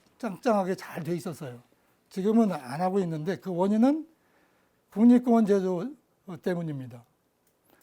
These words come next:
천구백육십칠 년도에 국립공원이 도입되면서 주요한 사찰들이 주변이 다 국립공원으로 돼서 국립공원에서 모든 것을 관리를,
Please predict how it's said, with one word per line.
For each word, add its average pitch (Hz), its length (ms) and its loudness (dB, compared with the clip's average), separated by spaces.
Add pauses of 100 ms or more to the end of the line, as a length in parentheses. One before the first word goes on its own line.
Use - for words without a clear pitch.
천구백육십칠 208 720 -2
년도에 196 300 0
국립공원이 202 540 -4
도입되면서 180 800 -4 (800)
주요한 220 360 8
사찰들이 190 680 -2
주변이 180 360 -4
다 156 140 -8
국립공원으로 190 560 -6
돼서 139 440 -6 (840)
국립공원에서 233 600 6
모든 190 300 -2
것을 202 240 2
관리를, 196 560 0